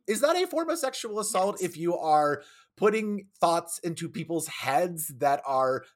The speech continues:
Speaker 1: not real? Like, it's basically gaslighting
Speaker 2: Yes.
Speaker 1: someone into loving you, which if any other person did that, we would find extraordinarily bad and abusive. But in this, it's portrayed as a good, as, as, like,
Speaker 2: Cute.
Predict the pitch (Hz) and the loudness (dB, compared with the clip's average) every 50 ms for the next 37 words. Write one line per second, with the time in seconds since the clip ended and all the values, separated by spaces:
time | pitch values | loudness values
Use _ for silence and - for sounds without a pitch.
0 | _ - 107 113 123 135 139 139 139 - - 110 110 131 135 131 135 120 131 131 | _ -14 -10 -4 0 2 2 2 0 -2 -6 -8 -6 -4 -2 -2 0 0 0 0
1 | 127 123 - - 156 120 170 240 254 - - 226 185 - 165 156 160 - - - | 0 0 0 -4 0 4 4 4 4 2 -4 -4 0 2 4 4 4 2 0 -2
2 | 139 120 107 107 104 104 - - 104 101 98 95 92 90 92 92 95 - - - | -2 -2 0 -2 -2 -2 -2 0 0 -2 -2 -4 -6 -6 -8 -8 -10 -12 -14 -20
3 | - _ _ - 156 147 131 - 156 131 131 151 147 131 127 123 120 113 95 90 | -20 _ _ -2 -2 0 0 0 0 2 4 4 4 4 2 -4 -6 -6 -6 -6
4 | 90 85 85 90 _ _ _ - 120 139 - - - 156 139 - - - 202 202 | -6 -8 -8 -10 _ _ _ -2 -2 -2 -2 -2 -6 -6 -6 -6 -2 -2 0 0
5 | 208 208 190 165 170 170 - 175 165 - - 156 135 123 104 - - 147 131 107 | 0 0 0 0 0 0 0 0 0 0 -2 -6 -6 -8 -8 -4 0 0 0 0
6 | - - 113 107 104 104 113 113 120 120 110 120 120 117 - - 110 107 107 104 | -2 -2 -2 0 0 -2 -2 -2 -4 -2 -2 -2 -2 -2 0 0 0 0 0 -4
7 | 110 110 127 131 - - - - 139 123 117 113 117 117 110 110 113 113 98 117 | -6 -8 -10 -10 -10 -10 -8 -4 -2 0 0 0 -2 -4 -6 -6 -4 -4 -2 -2
8 | 107 107 107 107 107 101 - 214 240 - - 131 113 - 160 143 151 156 156 170 | -2 -2 -4 -6 -8 -8 -8 -8 -8 -8 -8 -10 -8 -4 -4 -2 -2 -4 -4 -4
9 | 240 294 294 - 180 165 - - - - 151 - - 151 147 147 151 160 160 170 | -4 -4 -4 -6 -8 -12 -12 -12 -16 -18 -10 -4 -2 -2 -2 0 -2 -2 -2 -2
10 | 214 208 202 - 285 285 311 294 - _ _ - - 208 196 - - - - - | -4 -4 -4 -2 -2 -2 -2 -2 -8 _ _ -8 -6 -6 -6 -8 -10 -16 -16 -12
11 | - - 226 220 - - 226 214 - - | -8 -6 -6 -4 -2 -2 -2 -2 -2 -6